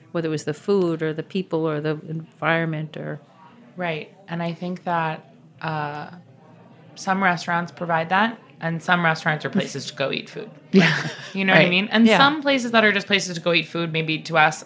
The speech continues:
Speaker 2: can actually be that it, just because it's special and it's just, like, a little bit of a getaway or whatever.
Speaker 3: Yeah.
Speaker 2: And I don't think the places that I think of as being places to be nurtured are fancy or not fancy. I think they are, come in all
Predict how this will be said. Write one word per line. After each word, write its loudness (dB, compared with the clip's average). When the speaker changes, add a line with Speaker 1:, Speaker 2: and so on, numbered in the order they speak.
Speaker 2:
can -4
actually 0
be -2
that 2
it, -12
just -10
because -4
it's -10
special 0
and 0
it's -8
just, -6
like, -6
a -2
little 0
bit -2
of -2
a 0
getaway 2
or 0
whatever. 4
Speaker 3:
Yeah. 4
Speaker 2:
And 0
I 4
don't 2
think 0
the -8
places 0
that 2
I 2
think -6
of 0
as 0
being -6
places -4
to -12
be -10
nurtured 4
are 4
fancy 0
or -4
not 4
fancy. 2
I 4
think -4
they 2
are, 2
come -4
in -4
all 2